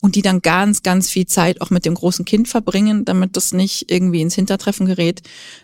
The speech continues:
Ähm, lasst das große Kind oder die großen Kinder mitmachen, also die Windeln holen, beim Wickeln auch helfen lassen. Das können viele schon ganz toll, wenn sie's wollen, ne? Das Fläschchen halten, falls ihr Flaschall gebt, ähm, beim Anziehen helfen.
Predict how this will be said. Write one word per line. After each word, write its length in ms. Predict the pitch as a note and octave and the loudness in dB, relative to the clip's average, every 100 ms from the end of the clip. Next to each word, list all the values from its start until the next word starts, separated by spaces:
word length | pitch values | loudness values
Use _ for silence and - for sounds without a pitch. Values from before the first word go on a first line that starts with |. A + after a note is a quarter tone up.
| _ | _
Ähm, 260 | G3 F3+ F3+ - - | 2 2 0 -6 -2
lasst 220 | G#3 - | 0 0
das 120 | G3+ | -4
große 280 | G3+ F#3+ F3+ | -4 -4 -2
Kind 200 | - F#3 | -2 0
oder 120 | F3+ | -2
die 100 | F3+ | -4
großen 300 | F3 F3 F3+ | -2 -2 -2
Kinder 180 | F#3 F3 | 0 2
mitmachen, 680 | F#3+ - A#3+ A#3+ - A3 G#3 - - - | 2 2 2 0 2 0 -2 -8 -10 -2
also 140 | G#3 | 0
die 160 | G#3+ G#3 | 2 2
Windeln 440 | A3 G#3+ G3+ G3+ | 2 2 2 2
holen, 300 | G3 G3+ G3+ | 2 2 2
beim 180 | G#3 G#3+ | 2 4
Wickeln 360 | E4+ - E4+ B3+ | 2 2 2 2
auch 220 | G#3+ - | 2 2
helfen 320 | F#3+ G3+ F3 | 0 0 -2
lassen. 160 | F#3+ F#3+ | 0 -2
Das 100 | - | 2
können 180 | A3 | 2
viele 220 | G#3+ B3 C4+ | 2 0 0
schon 180 | A3+ | 0
ganz 200 | G#3+ A3 | 0 0
toll, 240 | - A3+ F#3+ | 0 0 2
wenn 140 | D#3+ | 0
sie's 220 | D#3+ D#3+ E3+ | -2 -4 -2
wollen, 360 | D3 A#3 - _ _ | 0 0 -4 _ _
ne? 200 | - G#3+ - - - - _ - | 0 0 -2 -12 -20 -20 _ -4
Das 100 | A#3 | 0
Fläschchen 420 | G#3 A3+ A#3 A3 | 2 2 2 0
halten, 280 | G3+ G3+ G3+ | 0 -2 -2
falls 220 | G3+ G3 | -2 -2
ihr 80 | G3+ | -2
Flaschall 440 | F#3 G3 - F#3+ | -2 -2 -2 -4
gebt, 400 | F#3+ F#3 - - - | -2 -4 -4 -6 -2
ähm, 120 | G3+ | 0
beim 160 | A#3+ - | 0 0
Anziehen 420 | G#3 G#3+ - G#3+ | 0 0 2 2
helfen. 640 | G#3+ G3 G3+ - F#3 G#3+ | 2 0 -2 -2 -4 -4